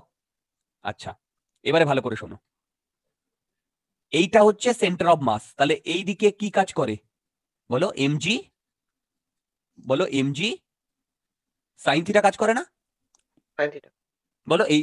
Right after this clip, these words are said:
Speaker 1: এই দিকে এমজি sin theta কাজ করে না? করে তো। এবার আমাকে একটা কথা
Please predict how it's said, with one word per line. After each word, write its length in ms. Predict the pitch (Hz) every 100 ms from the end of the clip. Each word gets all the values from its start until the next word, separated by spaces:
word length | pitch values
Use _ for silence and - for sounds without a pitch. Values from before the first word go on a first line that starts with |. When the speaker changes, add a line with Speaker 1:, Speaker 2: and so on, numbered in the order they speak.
| 160
Speaker 1:
এই 60 | 151
দিকে 140 | 202 190 156
এমজি 160 | 156 175
sin 120 | 156
theta 160 | 156 202
কাজ 80 | 185 -
করে 100 | 202 220
না? 40 | - _ _ _ _ _ _ _ _ _ _ _ _ _ _ _ _
করে 140 | 160 202 233
তো। 60 | 196 _ _ _ _ _ _ _ _ _ - 156
এবার 140 | 208
আমাকে 200 | 208 202
একটা 180 | 202 196
কথা 140 | 165